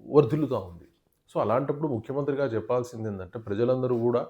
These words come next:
దీనిలో ఎవరైతే ఈ బాంబులు పెట్టి పేలుస్తా ఉన్నారో, టెర్రరిజాన్ని ఎంకరేజ్ చేస్తా ఉన్నారో, వాళ్ళందరూ కూడా ఇలాంటివన్నీ వదిలి ప్రజల్లోకి వచ్చి, ప్రజల్లో మమేకమయ్యి,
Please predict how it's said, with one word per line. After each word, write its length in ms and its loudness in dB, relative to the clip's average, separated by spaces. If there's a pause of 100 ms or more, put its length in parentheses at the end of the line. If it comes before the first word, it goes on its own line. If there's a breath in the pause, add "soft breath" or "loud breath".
(540 soft breath)
దీనిలో 300 4
ఎవరైతే 640 4
ఈ 40 6
బాంబులు 380 4
పెట్టి 200 2
పేలుస్తా 460 -4
ఉన్నారో, 420 -2
టెర్రరిజాన్ని 600 0
ఎంకరేజ్ 400 -2
చేస్తా 300 -12
ఉన్నారో, 440 -12 (120)
వాళ్ళందరూ 480 0
కూడా 180 -4
ఇలాంటివన్నీ 500 -2
వదిలి 520 -6 (540 soft breath)
ప్రజల్లోకి 520 6
వచ్చి, 380 0
ప్రజల్లో 440 2
మమేకమయ్యి, 880 0